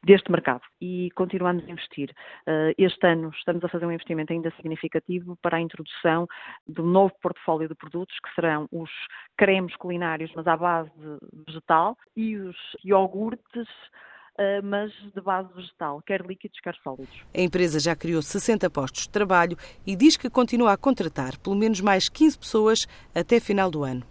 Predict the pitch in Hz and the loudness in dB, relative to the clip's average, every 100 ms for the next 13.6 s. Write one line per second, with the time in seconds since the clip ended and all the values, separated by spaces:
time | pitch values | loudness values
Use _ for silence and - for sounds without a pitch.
0 | - 196 196 185 190 190 - - 190 185 | -10 -8 -6 -4 -4 -4 -8 -8 -8 -6
1 | 185 180 - 180 - - 170 - 160 165 | -6 -4 2 2 2 -8 -8 -6 -6 0
2 | 170 160 - - - - 240 - 190 170 | 2 2 -4 -8 -10 -14 -10 2 2 4
3 | 190 185 190 185 175 180 175 _ - - | 0 0 0 0 0 -2 -4 _ -10 -4
4 | 180 175 - 165 - - 165 156 156 190 | -4 -4 -8 -10 -10 -10 -10 -10 -12 -10
5 | - - 208 208 208 202 208 190 170 - | -6 -2 -2 -2 -2 0 0 0 -4 -8
6 | - 233 233 226 185 165 160 165 185 - | 0 2 2 -2 -4 -4 -4 -6 -8 -14
7 | - 185 - 180 175 175 175 170 156 143 | -16 -12 -8 -6 -8 -10 -10 -10 -10 -12
8 | - - - 190 190 - 180 - 170 156 | -12 -12 -6 -4 -4 -4 -6 -4 -4 -4
9 | 151 151 156 147 147 175 196 - - - | -6 -6 -4 -2 -2 -4 -8 -14 -18 -20
10 | - - - 190 185 196 185 180 185 196 | -12 -10 -2 0 2 2 2 4 4 0
11 | 185 190 - 185 185 - 180 - 180 180 | -4 -4 -2 -2 -2 -4 -6 -2 0 0
12 | 185 - - 190 185 185 - 196 185 196 | -2 -8 -2 2 2 0 0 0 0 -2
13 | 190 185 190 190 160 139 | -2 -4 -4 -4 -4 -8